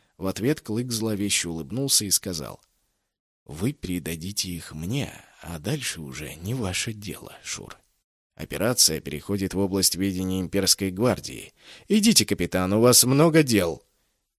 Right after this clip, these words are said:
"Есть", бодро ответил Нилок и покинул кабинет. Пока он шёл в свою каюту, в голове крутились разные версии,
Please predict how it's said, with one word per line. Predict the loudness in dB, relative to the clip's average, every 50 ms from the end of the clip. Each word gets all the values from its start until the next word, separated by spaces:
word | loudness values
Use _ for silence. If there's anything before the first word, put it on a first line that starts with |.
| _ _ _ _
"Есть", | 4 6 8 8 8 6 4 2 -4 -6 _ _
бодро | 2 4 4 6 6 6 4
ответил | 4 4 0 0 0 0 0 0
Нилок | 0 0 2 0 0 0 -4
и | -8 -4 -2 -2 0
покинул | 0 -2 -4 -2 -2 -2 -2 -2 -2
кабинет. | -4 -4 -4 -2 -4 -4 -6 -10 -16 -18 _ _ _ _ _ _ _ _ _
Пока | _ -6 0 2 2 2
он | 4
шёл | 2 2 2 2 4
в | 4
свою | 2 2 2 2 2 0 0
каюту, | 0 0 0 2 2 0 -2 -2
в | -6 -4
голове | -2 0 0 2 2 0
крутились | 0 0 -4 -4 -2 -2 0 0 2 2 2 2 2
разные | 2 2 2 2 2 0 0 -2 -2
версии, | 0 0 0 0 2 2 0 0 -2 -6 -14